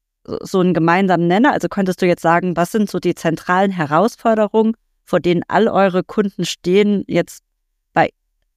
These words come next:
dem Thema Transformation allgemein, ob jetzt digitale Transformation oder eine andere Art von Transformation? Gibt's da so gemeinsame Nenner, die du siehst?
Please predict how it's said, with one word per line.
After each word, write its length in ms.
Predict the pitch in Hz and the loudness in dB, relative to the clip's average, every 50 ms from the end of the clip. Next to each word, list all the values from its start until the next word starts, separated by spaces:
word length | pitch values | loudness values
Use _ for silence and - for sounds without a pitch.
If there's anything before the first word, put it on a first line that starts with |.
| _ - | _ -2
dem 120 | 190 175 | -2 -2
Thema 300 | 170 - - 190 185 180 | -2 -2 -2 0 0 0
Transformation 880 | - - - 160 165 180 - - 190 175 170 170 165 - - 175 170 160 | -2 -2 -2 -2 -2 -2 -4 -4 -2 0 0 0 -2 -2 -2 -2 0 0
allgemein, 500 | - - 131 143 131 135 120 123 120 - | 0 -2 -2 -2 -2 -2 -2 -2 -2 -2
ob 140 | 147 - - | -4 -4 -4
jetzt 300 | 151 - - - _ - | -4 -4 -6 -10 _ -8
digitale 760 | 156 139 - _ - 156 151 - - 180 175 185 180 170 165 | -8 -8 -8 _ -10 -10 -10 -8 -6 -2 0 2 2 0 0
Transformation 920 | - - 170 160 170 - - 165 156 156 160 - - - 160 165 165 160 156 | -2 -4 -4 -4 -4 -6 -4 -2 0 -2 -2 -4 -6 -4 -2 0 0 0 0
oder 280 | 151 - 139 98 78 | 0 -2 -2 -2 -2
eine 220 | - - - - - | -2 -2 -2 0 0
andere 300 | - 185 175 - - 156 | -2 -2 -2 -4 -4 -2
Art 220 | - 156 160 - | -2 -2 -4 -4
von 200 | - - 156 151 | -6 -4 -4 -4
Transformation? 840 | - - 156 151 156 - - - 160 160 160 156 - - 170 160 160 | -4 -4 -6 -6 -6 -6 -6 -4 -2 -2 -2 -4 -4 -4 -4 -4 -2
Gibt's 260 | 151 226 - - - - | -2 -4 -6 -6 -6 -6
da 160 | 185 180 170 | -4 -4 -2
so 240 | 165 175 170 170 - - | -4 -4 -4 -6 -6 -6
gemeinsame 560 | 175 165 170 180 196 208 202 202 175 175 170 | -4 -2 0 0 0 0 0 0 0 0 -2
Nenner, 320 | 170 185 220 226 175 160 | 0 0 2 2 2 0
die 140 | 151 151 147 | 0 -4 -4
du 120 | 143 151 143 | -4 -6 -8
siehst? 640 | - - - 185 190 170 151 175 233 - - | -8 -8 -6 -4 -2 0 0 -2 -2 -4 -10